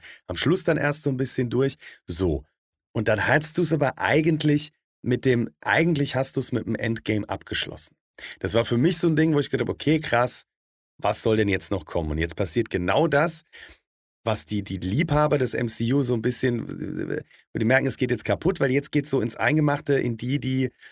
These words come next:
die sich vielleicht auch besser in den Uwe-, Universen auskennen, die auch vielleicht Comics gelesen haben, so, die eher in diesem Universum drin sind.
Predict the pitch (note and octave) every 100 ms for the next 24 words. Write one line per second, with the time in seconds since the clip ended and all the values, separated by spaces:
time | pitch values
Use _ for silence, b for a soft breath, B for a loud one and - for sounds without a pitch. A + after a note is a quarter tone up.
0 | B B _ C3 A#2+ - A#2 A2 G#2+ -
1 | D3 C3 A#2+ A2 G#2+ - A2+ G#2+ A#2 D#3
2 | D#3 C3+ C3 C3+ B2 A#2+ A2+ - C3+ -
3 | A2 A#2+ A#2+ - A2 A2+ A2+ A2+ A2 A2
4 | G#2+ B B G#2+ B2 E3+ D#3 C#3+ C3 B2
5 | A#2+ A2 A2+ G#2 - A2+ E3 E3 A3